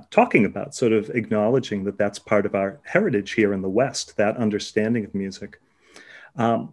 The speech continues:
today, however, I think that it, it is becoming more commonplace, and especially in sort of a lot of my own work and my own teaching, to really drill down into and try to understand, uh, I mean, I like to think of it in my own work as the kind of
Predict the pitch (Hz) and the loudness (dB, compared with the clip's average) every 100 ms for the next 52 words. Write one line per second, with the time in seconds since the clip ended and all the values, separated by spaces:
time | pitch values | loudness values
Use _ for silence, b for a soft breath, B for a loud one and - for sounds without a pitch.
0 | _ - 165 277 294 208 120 123 120 - | _ 4 6 6 6 4 4 2 -2 -2
1 | 156 151 135 131 - 131 143 147 220 - | -4 2 2 2 0 0 2 2 -2 -4
2 | 165 120 113 113 110 117 113 110 - 117 | -2 2 4 2 0 0 0 -2 -2 -2
3 | 156 - 113 - 123 113 120 107 104 107 | -2 -4 -4 0 -2 0 2 2 0 -4
4 | - - 107 101 107 104 104 110 107 107 | -4 -2 -2 0 2 2 0 0 0 -2
5 | 104 107 123 127 110 107 107 101 - 165 | 2 2 2 -2 -2 0 0 -2 -4 -8
6 | 156 117 110 B B B B - 135 139 | -4 -4 -4 B B B B -2 4 4
7 | 139 - 120 131 110 107 117 120 127 123 | 4 6 6 8 6 6 4 2 2 2
8 | 123 107 101 - 107 107 117 107 104 - | 2 -2 -2 0 0 0 0 2 0 0
9 | - 107 113 113 113 b b b - 208 | 2 2 4 0 -4 b b b -4 0
10 | 214 - - _ _ - 139 135 151 151 | 0 -2 -12 _ _ 4 8 8 8 6
11 | 147 - 123 113 113 120 107 117 120 107 | 2 2 2 4 2 4 4 4 4 2
12 | 104 104 - 110 117 107 104 104 | 2 -6 -4 -2 0 2 2 0